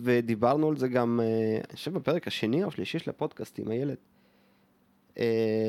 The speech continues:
על הנגשת מדע, והיא אמרה שיש המון אמון במדענים,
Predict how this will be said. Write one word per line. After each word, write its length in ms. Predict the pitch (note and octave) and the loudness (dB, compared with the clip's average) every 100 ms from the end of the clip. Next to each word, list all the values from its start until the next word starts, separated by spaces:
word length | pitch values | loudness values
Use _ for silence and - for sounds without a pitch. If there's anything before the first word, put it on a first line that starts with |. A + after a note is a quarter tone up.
| A2 G#2 - - | 2 0 -2 -4
על 160 | A2+ A2 | -2 0
הנגשת 440 | A2+ - - C3 | 0 -2 -2 -2
מדע, 340 | C#3 A#2 G2+ G#2 | -2 0 -2 -2
והיא 140 | A2+ B2+ | 0 0
אמרה 160 | F#3 | 0
שיש 420 | - C#3 C#3 - - | 0 0 -2 -6 -6
המון 280 | A#2 B2+ B2+ | -4 -2 -2
אמון 240 | A#2 G2+ - _ _ _ _ _ _ _ - | -2 -4 -10 _ _ _ _ _ _ _ -6
במדענים, 720 | A2+ A#2+ A#2 G#2+ G2 G2+ C3 | -2 0 2 0 0 -2 -4